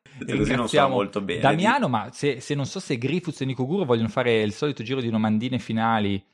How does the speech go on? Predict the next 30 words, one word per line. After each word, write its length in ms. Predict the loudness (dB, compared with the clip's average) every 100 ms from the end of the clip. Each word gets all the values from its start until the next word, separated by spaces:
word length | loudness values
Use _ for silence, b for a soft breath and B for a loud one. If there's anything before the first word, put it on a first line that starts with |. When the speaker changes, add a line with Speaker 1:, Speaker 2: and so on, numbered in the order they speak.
| -4
Speaker 1:
No, 80 | 0
io 240 | 2 2 2
voglio 380 | 2 2 2
solo 240 | 0 -2 -4
incitarlo 580 | -4 -8 0 0 2 -4
a 40 |
finire 340 | -6 -4 -2 -2
il 120 | -2
libro, 540 | -4 -4 -2 -2 -4 -4
perché 560 | -4 -4 -4 -2 -4
ci 180 | -6 -8
terrei 540 | -2 0 2 2 2
particolarmente, 840 | 0 -2 -2 0 0 0 -6 -2 -2
ora 140 | -2
che 100 | -4
ti 100 | -10
conosco, 420 | -4 -4 -4 2
anche 180 | 2 2
ad 60 | -2
avere 160 | -2
una 100 | -4
tua 120 | -4 -4
copia 240 | -4 -6
firmata 460 | -6 -4 -4 -4 -2
nel 100 | -4
momento 320 | -4 -6 -8
in 80 | -10
cui 160 | -6 -8
uscirà, 500 | -6 -4 -2 -4 -6 _ -4
e 280 | -4 -4